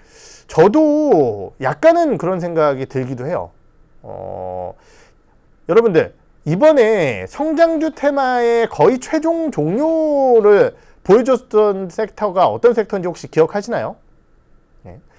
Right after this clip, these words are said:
작년부터 이 차 전지, 친환경,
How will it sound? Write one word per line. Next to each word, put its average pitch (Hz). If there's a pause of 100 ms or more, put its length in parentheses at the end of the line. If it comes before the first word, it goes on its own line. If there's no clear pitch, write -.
(300)
작년부터 185 (300)
이 156
차 226
전지, 190 (380)
친환경, 202